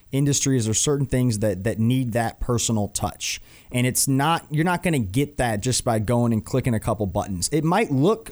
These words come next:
all sexy online and got a nice shiny number flighting at you and everything, but what happens when things go wrong? And, and that's what I experienced. It wasn't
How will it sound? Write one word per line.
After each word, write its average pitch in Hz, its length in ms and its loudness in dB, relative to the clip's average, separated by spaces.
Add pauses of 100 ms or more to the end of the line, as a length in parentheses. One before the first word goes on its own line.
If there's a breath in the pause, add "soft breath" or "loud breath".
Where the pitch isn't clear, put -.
all 156 220 4
sexy 165 640 2
online 151 580 2
and 123 140 2
got 143 140 2
a 127 40 2
nice 156 300 2
shiny 160 500 2
number 165 400 4
flighting 160 520 0
at 160 220 0
you 165 40 2
and 156 80 2
everything, 202 300 2
but 180 180 -2 (300 loud breath)
what 185 260 2
happens 226 380 2
when 214 120 4
things 214 280 4
go 214 120 4
wrong? 202 460 2 (340 loud breath)
And, 160 240 2
and 160 240 4
that's 185 320 2
what 180 120 4
I 165 140 4
experienced. 160 720 2
It 139 80 2
wasn't 175 420 2